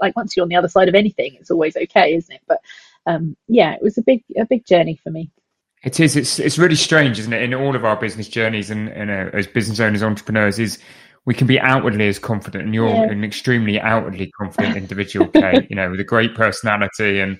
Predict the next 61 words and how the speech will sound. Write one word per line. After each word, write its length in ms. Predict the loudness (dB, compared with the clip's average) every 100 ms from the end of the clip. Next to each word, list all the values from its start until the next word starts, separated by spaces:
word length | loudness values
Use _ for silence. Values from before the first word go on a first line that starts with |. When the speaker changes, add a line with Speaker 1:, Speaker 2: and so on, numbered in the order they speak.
| _ -20 -20 _ _
Speaker 2:
you 80 | -4
know, 120 | -2
shows 340 | 0 2 2 2
up 100 | 0
with 100 | -2
a 40 |
smile 320 | -2 0 0
on 60 | 0
their 80 | -2
face, 360 | 0 -2 -2 -4
wants 320 | -6 -6 -12
to 80 | -6
talk, 280 | -4 -4
wants 240 | -4 -6 -6
to 60 | -6
interact, 480 | -6 -4 -2 -2 -4
wants 220 | -6 -6
to 80 | -6
engage, 460 | 0 0 0 -2
wants 200 | -8 -10
to 80 | -12
collaborate. 520 | -4 -4 -2 -2 -2 -4
But 140 | -6 -6 _ -4
we 160 | 2
all 280 | 4 4 2
also 260 | 0 -2 -2
have 160 | 0
that 140 | 0 0
inner 140 | -2
voice, 280 | -2 -6 -4
Speaker 1:
Yeah. 160 | 0 2
Speaker 2:
don't 140 | 2
we, 120 | 0 -2
that 160 | -4 -6 -8
Speaker 1:
Oh, 120 | -8
absolutely. 380 | -8 2 4 4
Speaker 2:
challenges 540 | 4 2 -2 -4 -6
us 320 | -8 -8 -14 -18 _ _
when 180 | -6 -4
we're 100 | -2
on 120 | 0
our 200 | 2 4 2
own, 100 | 2
or 60 |
when, 140 | 0 0
when, 280 | -2 -4 -8 _ -18 -8
well, 140 | -8
when 140 | -4
we 80 | -4 -2
used 220 | -2 -2
to 60 | -2
be 60 |
able 60 | 0
to 40 | 0
get 120 | -2
in 60 |
the 60 | -4
car 260 | -2 2 4
and 80 | 4
drive 160 | 2 2 2
places. 400 | -2 -4 -6